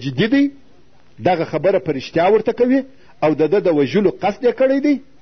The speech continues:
ځای پر ځای ودرېدی او حرکت نه کوي. څو رسول الله صلی الله علیه وسلم ته خبر ورسېدی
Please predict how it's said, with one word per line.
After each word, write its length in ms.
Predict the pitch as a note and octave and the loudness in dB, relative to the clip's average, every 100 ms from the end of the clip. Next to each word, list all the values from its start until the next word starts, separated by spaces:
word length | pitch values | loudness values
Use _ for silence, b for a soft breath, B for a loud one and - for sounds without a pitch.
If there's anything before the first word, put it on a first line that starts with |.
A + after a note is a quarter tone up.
| - - - - - - - - - - - - - - | -20 -20 -20 -20 -20 -20 -20 -20 -20 -20 -20 -20 -12 -2
ځای 200 | F#3+ G3+ | 0 0
پر 160 | F#3 C#3 | -2 -2
ځای 200 | D#3+ D3 | 0 2
ودرېدی 500 | C#3 B2+ A#2 G#2 G2 - - - | 0 0 -4 -6 -10 -18 -16 -4
او 80 | C#3 | -4
حرکت 500 | - C3+ B2 C3+ - | -2 -4 -4 -6 -6
نه 100 | B2+ | -8
کوي. 280 | B2 A2 E2+ - - - - - - - - - - - - - - - - - | -4 -6 -6 -14 -20 -20 -20 -20 -20 -20 -20 -20 -20 -20 -20 -20 -20 -20 -8 0
څو 300 | F#3 F3 D#3+ | 2 2 0
رسول 340 | - E3+ D#3 | 0 0 2
الله 260 | D3+ D#3+ D#3 | 2 2 0
صلی 260 | D#3 D3+ | -4 -2
الله 400 | D3 D3 D3+ C#3 | 0 0 0 0
علیه 260 | E3 D3 C3 | 0 0 0
وسلم 440 | C3+ C#3+ C#3+ G3 | -2 -2 -2 -2
ته 220 | G#3+ A#3+ - B - | -2 -2 -4 B -6
خبر 340 | F3 D#3+ G#3 | -2 0 2
ورسېدی 500 | F#3 D3+ C3+ A2+ | 2 0 -4 -6